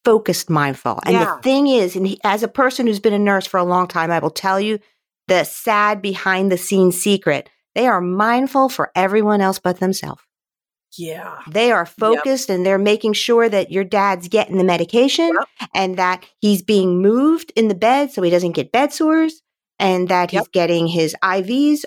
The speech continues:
Speaker 1: are okay and don't need to be changed and the medication's on schedule. But are they eating? Are they drinking? Are they elevating their legs 'cause they're standing a lot? Are they going to the bathroom? Right?
Speaker 2: Yeah.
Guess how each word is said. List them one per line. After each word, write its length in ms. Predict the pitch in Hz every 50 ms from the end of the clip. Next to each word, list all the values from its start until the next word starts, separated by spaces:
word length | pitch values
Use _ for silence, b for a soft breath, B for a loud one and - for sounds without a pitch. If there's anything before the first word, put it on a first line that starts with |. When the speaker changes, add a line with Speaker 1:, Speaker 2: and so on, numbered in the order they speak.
| -
Speaker 1:
are 260 | - 254 262 262 262 - -
okay 500 | 254 254 254 - 269 277 285 285 277 254
and 100 | 226 214
don't 160 | 226 233 -
need 160 | 254 269 262 -
to 60 | 254
be 120 | 254 254
changed 400 | 254 - 277 269 269 277 269 -
and 100 | 196 165
the 40 | 156
medication's 640 | 165 180 196 226 226 - 269 269 269 - 262 269
on 140 | 269 254 269
schedule. 500 | 269 - 269 269 277 277 277 277 277 277 b b b _ _ _ -
But 300 | 269 277 262 233 - _ -
are 100 | - 185
they 220 | 185 226 233 247 -
eating? 340 | - 262 277 311 339 415 415 _ _ _ _ _ _ _ _ _ _ _ _ - -
Are 140 | 185 175 175
they 180 | 202 220 240
drinking? 560 | 233 233 240 247 262 277 277 311 349 370 370 359 _ _ _ _ _ -
Are 360 | - 180 180 180 180 180 175 175
they 220 | 180 208 214 196 - -
elevating 460 | 214 233 247 240 254 262 254 254 247
their 120 | 240 233
legs 360 | 226 233 233 269 302 285 262 -
'cause 180 | - 214 202
they're 80 | 180 170
standing 420 | - - 226 233 269 285 302 294
a 80 | 302 302
lot? 260 | 302 311 320 330 - _ _ _ _ _ _ _ _ _ _ _ _ _ _ _ _ _ _ _ -
Are 100 | 165 180
they 80 | 180 170
going 220 | - 214 247 262
to 80 | 254 214
the 60 | 190
bathroom? 480 | 208 254 330 349 370 349 349 381 359 359 _ _ _ _ _ _ _ - -
Right? 180 | 208 226 240
Speaker 2:
Yeah. 200 | 226 185 165 135